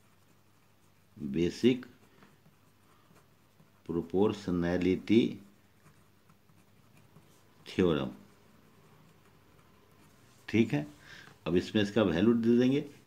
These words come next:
एडी है मेरा कितना, वन पॉइंट फ़ाइव, वन पॉइंट फ़ाइव, डीबी है थ्री, एई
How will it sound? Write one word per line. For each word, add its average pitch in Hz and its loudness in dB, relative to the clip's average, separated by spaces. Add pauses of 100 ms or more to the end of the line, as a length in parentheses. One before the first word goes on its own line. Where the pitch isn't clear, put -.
(140)
एडी 98 6
है 113 8
मेरा 117 6
कितना, 127 -4 (120)
वन 90 0
पॉइंट 113 2
फ़ाइव, 131 -2 (800)
वन 95 0
पॉइंट 110 0
फ़ाइव, 127 -2 (240)
डीबी 101 6
है 123 6 (220)
थ्री, 107 4 (1700)
एई 101 2